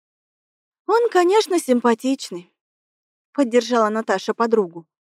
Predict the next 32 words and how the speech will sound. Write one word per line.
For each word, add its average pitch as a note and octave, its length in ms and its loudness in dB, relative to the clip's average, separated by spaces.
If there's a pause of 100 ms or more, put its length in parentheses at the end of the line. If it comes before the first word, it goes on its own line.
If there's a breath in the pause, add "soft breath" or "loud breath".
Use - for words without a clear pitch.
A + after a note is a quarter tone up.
(160)
Она C4+ 240 4
перехватила A3+ 600 0
её A3 240 4
взгляд, G#3+ 400 -6
направленный A#3 600 -2
на G3 120 -4
трибуны, C#4 500 -2 (220 soft breath)
где C4+ 180 0
Коля G4+ 280 0
сидел D4 320 0
с D4+ 40 -6
друзьями, B3 680 -2
наблюдая A3+ 560 0
за C4 120 0
небольшим G#3+ 460 -2
танцполом. F3+ 640 -8 (840)
«Только E4+ 460 0
грубоватый E4+ 720 2
и...» B3 260 0 (720)
Девочка A#3+ 480 0
хотела A3+ 340 0
сказать A3+ 380 0
«глупый», C#4+ 480 -6 (240)
но E4 80 0
не F#4+ 120 0
хотела A#3 460 2
обидеть G3+ 400 -6
Алину. E3 400 -10 (840)
«И F#4 180 0
дерзкий, D#4 500 0
я C#4+ 180 0
знаю», G4 500 2